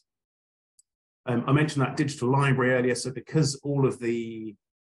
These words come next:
uh, components we use were very repeatable, uh, we didn't actually model the building. We had an algorithm that you plugged in some parameters and it would generate a data set,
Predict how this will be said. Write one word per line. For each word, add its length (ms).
uh, 360
components 600
we 80
use 280
were 260
very 340
repeatable, 760
uh, 200
we 80
didn't 220
actually 300
model 320
the 80
building. 420
We 100
had 160
an 60
algorithm 840
that 300
you 120
plugged 240
in 120
some 160
parameters 600
and 120
it 80
would 140
generate 460
a 80
data 420
set, 360